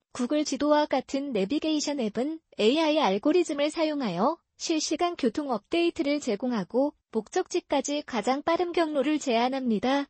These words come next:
헬스케어, 에이아이가 사용됩니다. 의료 영상 분석, 신약 발굴, 개인별 맞춤 치료 계획 등 헬스케어, 뱅킹 콜론 사기 탐지,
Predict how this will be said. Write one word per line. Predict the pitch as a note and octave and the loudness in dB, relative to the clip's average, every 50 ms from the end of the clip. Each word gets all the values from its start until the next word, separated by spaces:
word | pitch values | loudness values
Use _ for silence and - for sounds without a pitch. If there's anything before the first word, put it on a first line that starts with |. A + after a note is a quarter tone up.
| _ _ _ - | _ _ _ -6
헬스케어, | F4 F#4 F4 - - - - C4+ A3+ G3 A3+ - - - _ - - | -4 -2 -2 -4 -6 -10 -6 -4 -2 -2 0 -2 -2 -4 _ -6 0
에이아이가 | G3+ G#3+ B3 D4+ E4 D#4 D4+ D4+ - - B3 | 2 4 4 4 4 2 2 0 0 -2 -4
사용됩니다. | A3 - F#4 F#4 F#4 F#4 F4+ E4+ D#4+ D4 C#4 A#3+ - F3+ F3+ F#3 F#3+ G3 - _ _ _ _ _ _ _ | -2 -2 0 0 0 -2 -2 -4 -4 -4 -4 -4 -2 -2 0 0 -2 -4 -6 _ _ _ _ _ _ _
의료 | - A#3 A#3+ D4+ D#4+ D4+ | -2 0 2 4 4 4
영상 | A#3+ G#3+ G#3+ A#3+ - D#4 D#4+ D4+ | 4 4 2 0 0 -2 -2 -2
분석, | - A#3+ G#3 G#3 D4 D4+ D#4+ - _ _ _ | -4 -4 -2 0 0 0 0 -2 _ _ _
신약 | - - - F4 F4 F4 E4+ - | -6 -2 0 2 2 0 0 0
발굴, | C#4 A3+ G3 F#3+ - G3+ A3+ C#4+ E4 E4+ - _ _ - | -2 -4 -2 -2 -2 -2 0 0 -2 -4 -6 _ _ -4
개인별 | - B3 A#3 C4+ D#4 D#4 E4+ E4 E4+ | -2 0 0 0 2 2 2 2 2
맞춤 | D4 A#3+ A3 - - - D#4+ D#4 | 2 0 -2 -2 -4 -6 -6 -4
치료 | - - E4+ D#4 D4+ | -2 0 2 2 2
계획 | C#4+ C4 A3+ A#3 A3 - _ | 2 2 2 2 2 -2 _
등 | - D#4+ E4 E4+ | -6 -6 -4 -2
헬스케어, | E4 E4+ D#4+ - - - - G#3 F3+ G#3+ C4+ D#4+ D#4+ - _ _ _ | -2 -2 -2 -4 -6 -8 -6 -2 0 2 2 2 0 -2 _ _ _
뱅킹 | - B3 A#3 C4 - F4 F4+ | -2 0 0 0 -2 -6 -6
콜론 | - - G4 G4 G4 G4 F4+ | -2 2 4 4 4 2 0
사기 | F4 - F4 E4 - E4+ - | 0 0 0 0 0 0 -2
탐지, | - D#4 D#4 C4+ - A3+ A#3+ C#4+ E4+ | -2 -4 -6 -4 -4 -2 -2 -2 -2